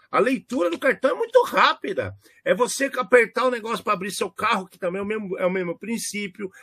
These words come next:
É você encostar aquele tagzinho num portão pra você abrir um portão. É você encostar o seu crachá numa crachá, uma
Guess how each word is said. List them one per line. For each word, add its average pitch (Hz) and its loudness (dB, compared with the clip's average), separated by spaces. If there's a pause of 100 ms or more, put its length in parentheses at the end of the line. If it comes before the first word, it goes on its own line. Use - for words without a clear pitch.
(100)
É 175 2
você 208 -4
encostar 202 -6
aquele 214 -8
tagzinho 190 -6
num 185 -4
portão 185 -2
pra 170 -12
você - -4
abrir 151 -6
um 147 -8
portão. 190 2 (220)
É 170 6
você 196 0
encostar 190 -4
o 175 -4
seu 202 -6
crachá 180 0
numa 170 -6
crachá, 165 -4
uma 160 -2